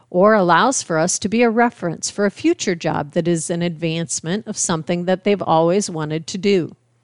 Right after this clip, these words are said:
How do people ever re-enter the workforce if not given a second chance? Current success story at Creme.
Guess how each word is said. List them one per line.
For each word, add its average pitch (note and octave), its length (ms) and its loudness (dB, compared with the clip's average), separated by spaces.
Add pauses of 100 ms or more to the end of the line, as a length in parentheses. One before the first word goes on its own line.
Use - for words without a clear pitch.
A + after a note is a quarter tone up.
(600)
How C4+ 180 6
do F4+ 120 4
people A3+ 460 0
ever F#3 340 2
re-enter G3+ 580 0
the F3 100 0
workforce D#3 640 -4 (100)
if C4 200 -6
not A#3+ 360 -4
given G3 460 -2
a G3 100 -4
second F#3 460 -4
chance? - 640 -8 (920)
Current D#4 360 0
success A#3+ 500 0
story A3 460 2
at - 240 -2
Creme. - 480 -6